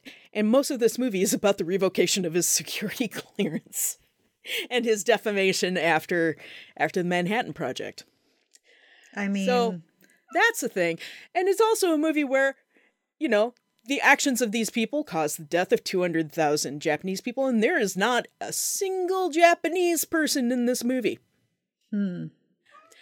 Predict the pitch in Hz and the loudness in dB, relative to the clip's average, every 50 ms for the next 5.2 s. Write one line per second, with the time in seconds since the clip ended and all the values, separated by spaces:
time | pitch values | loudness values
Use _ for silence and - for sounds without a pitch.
0 | _ _ - - 202 185 175 208 220 - - 214 208 185 165 - - - - 196 | _ _ -4 -2 0 0 2 2 0 0 2 2 2 2 2 0 -4 -4 0 0
1 | 185 185 175 156 156 160 151 147 143 147 135 - - - - _ _ _ _ _ | 0 0 0 -2 -4 -2 0 0 0 0 0 -2 -2 -4 -6 _ _ _ _ _
2 | _ _ _ _ _ _ _ _ - - - - 123 143 135 - - - 87 90 | _ _ _ _ _ _ _ _ -12 -12 -8 -6 -6 -6 -6 -8 -10 -10 -10 -10
3 | 101 - - 160 196 208 208 196 208 220 226 226 220 202 202 208 202 190 185 165 | -10 -10 -8 -6 -4 -2 -2 2 2 2 4 4 2 0 0 0 0 0 0 -2
4 | - 175 165 - 175 160 165 160 156 151 143 151 143 - 160 156 151 160 151 147 | -2 -2 -4 -2 -2 -4 -2 -2 -2 -2 -2 -2 -4 -2 -2 -4 -2 -4 -6 -6
5 | 147 143 - | -6 -12 -14